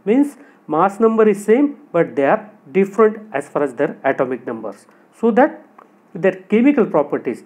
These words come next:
they are totally different as compared to the isotopes. So basic representation of any atom,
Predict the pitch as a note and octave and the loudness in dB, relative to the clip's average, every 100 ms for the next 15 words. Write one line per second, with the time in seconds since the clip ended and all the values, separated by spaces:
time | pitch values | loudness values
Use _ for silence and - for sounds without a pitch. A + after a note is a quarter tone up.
0 | _ - C3 - A#2 A2 A2 A2 G2+ G2+ | _ -6 -6 -6 -10 -8 -8 -10 -12 -12
1 | F#2+ - - B2 - B2+ B2 B2 A#3 A3+ | -14 -14 -12 -10 -8 -8 -8 -6 -4 -6
2 | - _ B2 G2 A2+ - A2 - _ _ | -10 _ -6 -4 -8 -12 -14 -16 _ _
3 | _ _ _ _ A#3+ C#4 - - _ - | _ _ _ _ 0 2 -2 -12 _ -4
4 | C#3+ F3 B3 A#3 - _ _ _ _ E3+ | 0 0 0 -4 -10 _ _ _ _ -2
5 | A#3+ A#3 G#3+ G#3+ G#3 G3+ G#3+ G#3+ G3 - | 0 2 2 2 2 -2 0 0 0 -2
6 | D#3+ E3 G#3 G#3+ E3+ G#3+ D4 C#4 | 0 2 4 2 2 2 2 0